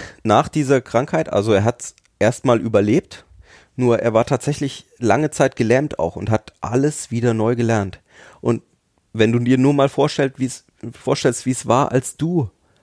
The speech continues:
Speaker 2: laufen gelernt hast oder als du schreiben gelernt hast oder sprechen gelernt hast. Das waren ja alles Tätigkeiten, die er wieder neu gelernt hat,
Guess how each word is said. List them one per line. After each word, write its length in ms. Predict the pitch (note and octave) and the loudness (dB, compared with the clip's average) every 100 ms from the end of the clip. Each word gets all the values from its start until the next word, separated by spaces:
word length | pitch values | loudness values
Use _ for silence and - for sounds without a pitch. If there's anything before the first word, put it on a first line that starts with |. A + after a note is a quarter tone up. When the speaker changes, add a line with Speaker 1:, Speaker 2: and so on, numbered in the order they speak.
| _ - | _ 2
Speaker 2:
laufen 320 | F#2+ F#2+ G2 | 2 2 0
gelernt 360 | F#2+ F2 E2+ | 2 0 0
hast 180 | F#2 - | -4 -4
oder 140 | F#2+ F2+ | -2 0
als 180 | G2 | -2
du 160 | - B2 | -4 -8
schreiben 380 | - G2+ G2 G2 | -2 0 2 0
gelernt 300 | F2+ F2 G#2 | 0 0 -2
hast 180 | F#2+ A2 | -6 -6
oder 120 | G#2+ | -8
sprechen 340 | - B2 C3 | -6 -6 -4
gelernt 320 | G2 E2 D#2 | -4 -4 -6
hast. 220 | F2+ - - - - - | -10 -14 -20 -20 -20 -18
Das 140 | - | -2
waren 120 | G2+ | 2
ja 100 | G#2 | 4
alles 220 | - A2 - | 2 0 0
Tätigkeiten, 580 | A#2+ - - A#2+ A2+ | 0 0 -2 -2 0
die 140 | G#2 G#2 | -2 -2
er 120 | G2+ | -2
wieder 220 | G#2+ A2 | 0 0
neu 480 | A2 G#2+ G#2 B2+ C3+ | 0 0 2 2 2
gelernt 480 | B2 G2+ G#2+ C3 - | 0 2 2 0 -4
hat, 260 | G2 - | -6 -6